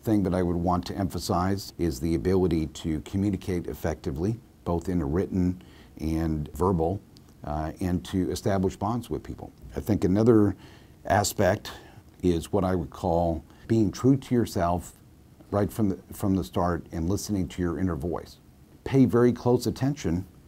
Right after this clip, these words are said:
to kind of what lights your fire, what makes you excited, what makes you really engaged. And always listen to that, because that is life giving you feedback about where your interests lie. The other piece of kind of listening to your inner voice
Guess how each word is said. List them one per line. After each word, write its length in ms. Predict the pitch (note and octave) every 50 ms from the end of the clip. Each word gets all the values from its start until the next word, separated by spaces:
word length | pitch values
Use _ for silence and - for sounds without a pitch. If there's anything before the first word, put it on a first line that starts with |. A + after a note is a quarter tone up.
| - - - - -
to 360 | - - G2 F2+ F2 F2 E2
kind 240 | - - A2 G2 G2
of 100 | F2+ E2+
what 180 | G2+ F2+ C2
lights 320 | F#2 F#2+ G2+ G2 - - -
your 140 | A2 A2 G#2+
fire, 320 | - G2+ E2+ D#2+ E2 E2
what 180 | E2 F2 F2 -
makes 300 | F#2 F#2 E2 - - -
you 140 | G#2+ G#2+
excited, 420 | G2 - - - E2+ D#2 C#2+ C#2+ D#2
what 180 | D#2 F2+ F2 C2
makes 280 | E2+ F2+ F2 D2 - -
you 160 | G2 G2+ G#2
really 400 | F#2 F2 F#2 E2+ E2 D#2 C2 D2+
engaged. 540 | D#2 D2+ C2+ D2 C#2+ - - - - - - - - -
And 140 | - E2 D#2+
always 320 | F#2 G#2 G#2 G2 D#2+ - F2
listen 320 | A2 A2 - - F#2+ D#2+
to 100 | - F2
that, 260 | D#2 C#2 C#2 D#2 - - - - - - - -
because 320 | - G2 - - G2+ F2+ -
that 240 | A2 G#2 A2+ - -
is 420 | F#2+ F#2 E2+ E2+ F2+ E2 - - - - - -
life 380 | - F2 D2+ E2+ G2 F#2 - - - - -
giving 280 | - A2+ G2+ G2+ G#2 F#2
you 140 | E2 E2+ D#2+
feedback 720 | - - B2+ C#3+ C3 - - D2 C#2+ E2 F#2 - - -
about 400 | E2 C#2+ D#2+ D#2 D#2 D#2+ D#2 C#2 - -
where 240 | - F2 F#2 F#2 F#2
your 280 | F2+ F#2 G2+ G#2+ D#2+ F#2
interests 380 | F#2 - - D#2+ D2+ - -
lie. 280 | D#2 C#2 C2+ D#2 B2 C3+ - - - - - - - - - - - - - -
The 120 | G#2 -
other 220 | A#2+ A#2 B2+ G#2+
piece 460 | F#2 - - F3+ F3 D#3+ - - - -
of 140 | - G2+ F2
kind 220 | - A#2 A2 G2 G2
of 100 | F2 D2+
listening 400 | G2 F#2+ - - G2+ F#2+ F#2 -
to 160 | - - F#2
your 180 | F#2 F2+ D#2+
inner 220 | D#2 G2+ F2+ D#2+ E2
voice 520 | D2 - F2 D2 C#2 D#2 A2 - - -